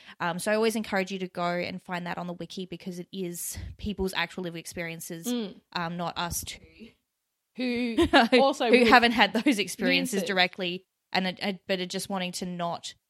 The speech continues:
Speaker 1: not talk about it, if
Speaker 2: Yeah.
Speaker 1: that makes sense. Like, it
Speaker 2: Yeah,
Speaker 1: would
Speaker 2: we're not
Speaker 1: be
Speaker 2: glazing over it. We're not
Speaker 1: No.
Speaker 2: painting, again, we're not glazing over it.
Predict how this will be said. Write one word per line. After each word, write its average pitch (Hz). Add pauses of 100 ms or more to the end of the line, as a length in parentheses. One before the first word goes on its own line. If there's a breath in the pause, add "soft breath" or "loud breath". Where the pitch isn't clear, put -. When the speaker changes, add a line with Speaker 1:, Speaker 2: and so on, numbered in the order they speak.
(200)
Speaker 1:
not 175
talk -
about -
it, -
if 254
Speaker 2:
Yeah. 311
Speaker 1:
that -
makes 165
sense. -
Like, 185
it 190
Speaker 2:
Yeah, 208
Speaker 1:
would 208
Speaker 2:
we're 240
not 277
Speaker 1:
be -
Speaker 2:
glazing 233
over 190
it. 185
We're 190
not 226
Speaker 1:
No. 214
Speaker 2:
painting, 208
again, 196
we're 190
not 196
glazing 185
over 165
it. 156